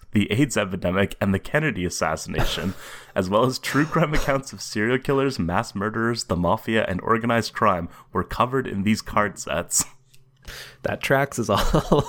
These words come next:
Speaker 2: I have to say about that.
Speaker 1: That tracks for you?
Speaker 2: That tracks with what I know of Kat Ironwood, yes. <laughs>
Speaker 1: Interesting. That, that truly baffled me.
Speaker 2: <laughs>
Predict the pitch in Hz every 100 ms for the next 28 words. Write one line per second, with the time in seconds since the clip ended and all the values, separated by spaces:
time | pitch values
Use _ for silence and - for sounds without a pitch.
0 | - 151 - - - - - 165 147 185
1 | - - - - - - - - - -
2 | - 277 - - - 143 - - 110 156
3 | 190 - 208 220 233 294 262 - - 190
4 | 147 - 123 - 160 156 - 139 - 113
5 | 110 113 104 - 101 101 101 95 90 -
6 | 90 85 78 82 80 80 82 80 - -
7 | - - - - 104 95 85 - - 64
8 | 104 - - - - - - 113 117 -
9 | - - - - - 151 - - 190 170
10 | 120 95 - 135 - 95 - 98 95 226
11 | - 214 - 180 - 139 - 147 -